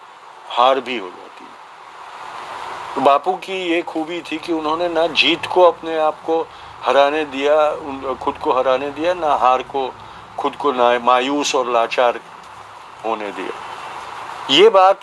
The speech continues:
हमने जाननी है। तो आपने कहा कि क्या गांधी भारत की आत्मा थे, और आज वो एक क्लीशे लग रहा है कि ये कहना कि गांधी भारत की आत्मा थी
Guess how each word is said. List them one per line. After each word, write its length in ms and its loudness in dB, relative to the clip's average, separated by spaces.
हमने 480 -8
जाननी 420 -2
है। 340 -14
तो 60 6
आपने 280 2
कहा 240 2
कि 420 -6
क्या 160 4
गांधी 640 0
भारत 380 2
की 120 -2
आत्मा 420 2
थे, 160 -2
और 180 2
आज 280 4
वो 120 0
एक 140 -4
क्लीशे 360 2
लग 180 0
रहा 160 -2
है 100 0
कि 160 -10
ये 140 -4
कहना 420 -2
कि 340 -4
गांधी 400 2
भारत 320 -2
की 100 -4
आत्मा 360 -6
थी 200 -12